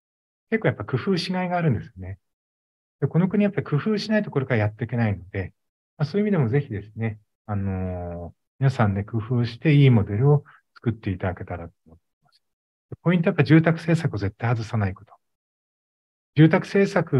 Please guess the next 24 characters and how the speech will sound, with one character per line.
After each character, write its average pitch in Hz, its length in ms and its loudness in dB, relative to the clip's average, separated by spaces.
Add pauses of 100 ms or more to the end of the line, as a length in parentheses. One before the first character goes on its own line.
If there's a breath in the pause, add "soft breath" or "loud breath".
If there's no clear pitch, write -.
(120)
の 143 140 2
や 123 120 6
り 143 100 0
方 160 220 -2
次 - 140 -8
第 127 260 0
で、 117 340 -2 (480)
医 156 80 0
療 165 180 4
と - 100 -6
か 143 120 -4
介 131 240 0
護 113 80 -2
の 107 80 0
提 117 260 -2
供 117 160 -6
体 117 200 -2
制 104 160 -8
っ - 20 -10
て - 120 -20
い - 20 -20
う - 40 -18
の 98 80 -12
は、 92 180 -12